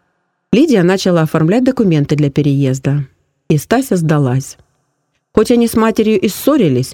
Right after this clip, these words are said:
а всё-таки родная кровь, ей и подумать было страшно, что они разлучатся. На земле обетованной устроились для начала неплохо.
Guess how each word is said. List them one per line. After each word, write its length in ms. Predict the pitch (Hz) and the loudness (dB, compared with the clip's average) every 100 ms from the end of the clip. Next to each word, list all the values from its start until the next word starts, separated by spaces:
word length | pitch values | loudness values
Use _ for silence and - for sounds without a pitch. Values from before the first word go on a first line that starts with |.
| - | -4
а 140 | 147 | -4
всё-таки 480 | 139 190 254 170 139 | 0 -2 0 -2 0
родная 420 | 135 139 175 214 | 0 0 0 0
кровь, 440 | 190 147 127 131 _ _ _ _ _ | 0 -2 -2 -4 _ _ _ _ _
ей 180 | 170 220 | 0 0
и 140 | 240 | -2
подумать 480 | 226 247 240 202 139 | 0 0 2 2 0
было 220 | 143 135 | 0 0
страшно, 500 | 139 - 139 135 131 | 0 0 0 0 -4
что 220 | 135 - | -4 -2
они 180 | 143 143 | 0 0
разлучатся. 880 | 143 139 139 135 - 131 - 139 139 _ _ _ _ _ _ _ | 0 0 -2 -2 -4 -6 -6 -6 -6 _ _ _ _ _ _ _
На 140 | - 165 | 0 2
земле 320 | 196 208 233 | 2 2 2
обетованной 640 | 208 - 339 226 151 139 | 0 0 0 2 2 0
устроились 500 | 147 - 254 285 233 | -2 0 2 2 2
для 140 | 208 208 | 0 0
начала 460 | 202 - 202 190 | -2 -2 0 0
неплохо. 680 | 208 208 170 139 139 147 151 | 0 -2 -2 -2 -2 -4 -4